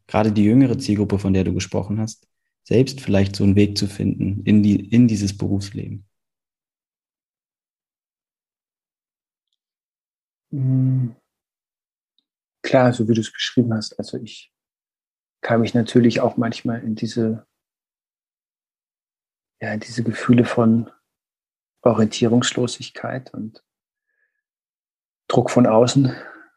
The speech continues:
Speaker 2: also das von außen, die wollen jetzt aber, dass man, die wollen eine Entscheidung erzwingen, damit die sich wieder entspannen können. Ähm, und,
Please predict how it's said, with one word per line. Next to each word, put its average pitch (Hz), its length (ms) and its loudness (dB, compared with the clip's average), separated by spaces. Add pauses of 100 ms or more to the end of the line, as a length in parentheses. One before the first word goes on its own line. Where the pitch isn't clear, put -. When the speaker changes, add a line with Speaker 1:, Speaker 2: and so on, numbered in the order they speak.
(120)
Speaker 2:
also 110 240 -12
das - 240 -8
von - 200 -2
außen, 113 440 -2 (400)
die 110 140 2
wollen 117 260 6
jetzt 120 200 -2
aber, 123 340 -2 (100)
dass - 220 -16
man, 110 360 -6
die - 60 -20 (260)
wollen 110 160 2
eine 107 100 0
Entscheidung 117 440 0
erzwingen, 123 480 -8 (240)
damit 110 300 2
die 139 60 0
sich - 220 -10
wieder 113 120 -4
entspannen 110 380 -8
können. 127 320 -8 (760)
Ähm, 117 340 2 (760)
und, 107 600 0